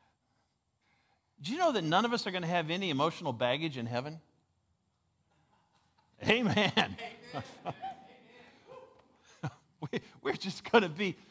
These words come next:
we're just gonna be the nicest people to be around. <laughs>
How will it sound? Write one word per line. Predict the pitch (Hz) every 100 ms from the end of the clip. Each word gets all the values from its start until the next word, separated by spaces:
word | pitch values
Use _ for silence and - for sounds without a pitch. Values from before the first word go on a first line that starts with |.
| - -
we're | 262
just | 302 226
gonna | 220 185
be | 165
the | 160 147 113 -
nicest | 156 190 392 185 -
people | 208 220 175
to |
be | 139 175
around. | 185 135 117
<laughs> | 127